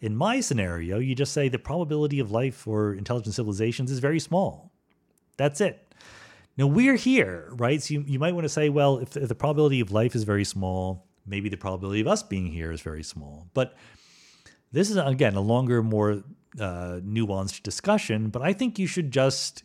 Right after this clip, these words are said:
conditionalize on us being here. We already know we're here. This is what Bayesians call old evidence. We shouldn't count it again.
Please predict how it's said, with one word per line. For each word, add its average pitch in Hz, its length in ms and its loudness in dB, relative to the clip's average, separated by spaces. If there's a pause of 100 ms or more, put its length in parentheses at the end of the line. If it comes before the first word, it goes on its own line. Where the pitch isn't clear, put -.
(140)
conditionalize 113 840 2
on 98 80 2
us 104 140 0
being 92 300 -2
here. 76 360 -16 (240)
We 127 240 2
already 170 360 4
know 127 180 4
we're 101 180 2
here. 80 300 -8
This 92 200 -12
is 120 80 -6
what 113 180 0
Bayesians 104 480 -2
call 101 340 0
old 135 240 4
evidence. 101 640 -4 (440)
We 98 80 -6
shouldn't 160 280 -2
count 139 240 0
it 110 80 0
again. 87 520 -4